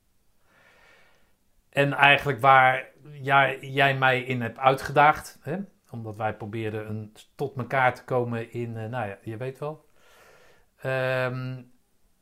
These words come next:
jij bent een van de deelnemers van de tocht die er gemaakt gaat worden, gewandeld gaat worden.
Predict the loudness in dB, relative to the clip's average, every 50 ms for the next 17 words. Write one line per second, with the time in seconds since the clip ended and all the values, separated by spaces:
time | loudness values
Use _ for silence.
0 | _ _ _ _ 4 8 8 10 10 8 6 6 4 4 4 4 2 0 0 0
1 | 0 4 8 8 10 10 8 8 4 4 4 2 2 0 0 -4 -8 -10 -16 _
2 | _ _ _ _ _ _ _ _ _ _ _ _ _ _ _ _ _ _ _ _
3 | -20 -2 2 2 2 2 0 -4 0 6 8 8 8 6 2 -8 -12 -18 -20 _
4 | _ _ _ _ _ _ _ _ _ -10 -8 -8 -4 -4 -4 -4 -4 -4 0 2
5 | 2 2 2 -2 0 4 4 4 4 2 0 0 0 0 -2 -4 -6 -4 2 2
6 | 2 2 2 -2 -4 -2 0 0 0 0 -2 -6 -6 -6 -4 -6 -8 -10 -12